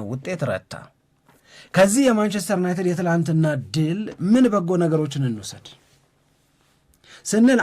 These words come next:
አንድ፣ ይፈጠር የነበረውን የስሜት ጫና አስቀርቷል። which is በጣም ፖዚቲቭ፣ በጣም ትልቅ ነገር ነው። ይፈጠር የነበረው የስሜት ጫና በእንደገና ተሸነፍን፣ በቃ አልሆነልንም፣ ይሄ እንዘጭ እምቦጭ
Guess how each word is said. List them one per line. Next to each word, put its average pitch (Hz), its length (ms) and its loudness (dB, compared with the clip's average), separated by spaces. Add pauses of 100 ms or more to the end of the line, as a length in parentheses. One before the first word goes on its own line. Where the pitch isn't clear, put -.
አንድ፣ 190 280 0 (200)
ይፈጠር 220 500 -6
የነበረውን 185 560 -2
የስሜት 170 460 -2
ጫና 156 300 -4 (340)
አስቀርቷል። 156 540 -8 (920)
which 240 160 -4
is 226 160 -4
በጣም 226 400 -6
ፖዚቲቭ፣ 165 380 -8 (600)
በጣም 233 260 2
ትልቅ 170 260 -4
ነገር 117 280 -8
ነው። - 100 -20 (280)
ይፈጠር 190 420 -4
የነበረው 175 380 -2
የስሜት 170 420 -2
ጫና 165 260 -4 (380)
በእንደገና 160 500 0
ተሸነፍን፣ 170 540 -6 (200)
በቃ 160 220 -6
አልሆነልንም፣ 160 680 0 (260)
ይሄ 156 160 0 (340)
እንዘጭ 165 480 0
እምቦጭ 170 480 0